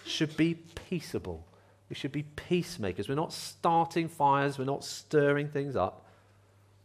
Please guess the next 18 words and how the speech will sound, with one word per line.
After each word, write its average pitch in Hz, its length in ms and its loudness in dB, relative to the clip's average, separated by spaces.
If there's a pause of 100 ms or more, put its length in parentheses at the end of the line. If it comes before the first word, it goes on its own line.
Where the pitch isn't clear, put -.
(840)
So 165 80 0
it's 160 100 0
worth 190 160 6
asking 247 300 2
us, 90 120 -4
when 196 200 6
something 208 460 2
happens, 127 680 -4 (680)
are 151 60 6
we 170 80 2
calm? 98 680 -2 (1600)
Or 110 160 2
are 113 120 8
we 123 200 0
spoiling 117 580 2
for 139 140 0
a 139 60 2
fight? - 480 0